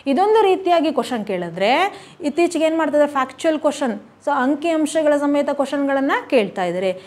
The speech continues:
ಎಷ್ಟನೇ, ಅವರೇ ಕೊಡ್ತಾರೆ ಆನ್ಸರು, ಯುನೆಸ್ಕೋದ ವಿಶ್ವ ಪರಂಪರೆಯ ಸಮಿತಿಯ ಅಧಿವೇಶನವು ಇತ್ತೀಚೆಗೆ ಭಾರತದಲ್ಲಿ ನಡೆದಿತ್ತು.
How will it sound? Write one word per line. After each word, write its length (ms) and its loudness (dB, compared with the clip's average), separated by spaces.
ಎಷ್ಟನೇ, 880 0
ಅವರೇ 240 2
ಕೊಡ್ತಾರೆ 340 2
ಆನ್ಸರು, 420 -4
ಯುನೆಸ್ಕೋದ 580 -2
ವಿಶ್ವ 300 -4
ಪರಂಪರೆಯ 520 -2
ಸಮಿತಿಯ 440 -4
ಅಧಿವೇಶನವು 680 2
ಇತ್ತೀಚೆಗೆ 600 -2
ಭಾರತದಲ್ಲಿ 680 0
ನಡೆದಿತ್ತು. 440 -2